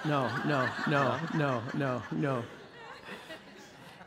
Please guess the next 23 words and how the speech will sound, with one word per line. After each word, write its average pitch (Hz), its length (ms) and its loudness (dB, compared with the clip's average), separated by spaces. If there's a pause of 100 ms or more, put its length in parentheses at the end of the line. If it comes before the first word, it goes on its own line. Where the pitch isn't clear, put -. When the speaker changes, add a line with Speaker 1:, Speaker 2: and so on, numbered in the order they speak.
(300)
Speaker 2:
I 214 100 4
think 269 240 2
it's - 180 2
time 175 280 4
for 185 160 -6
sometimes 196 680 2
is 135 140 -6
that 143 200 0
we 147 100 -2
don't 165 200 -2
start - 440 -2
just 151 320 -8
talking - 360 -2
about, 170 260 -4
but 135 160 -2
giving 151 300 0
the 127 80 -2
church 147 340 -6
an 143 60 -2
invitation 123 640 -6
to - 160 -14
come 117 240 -8
in. 98 200 -10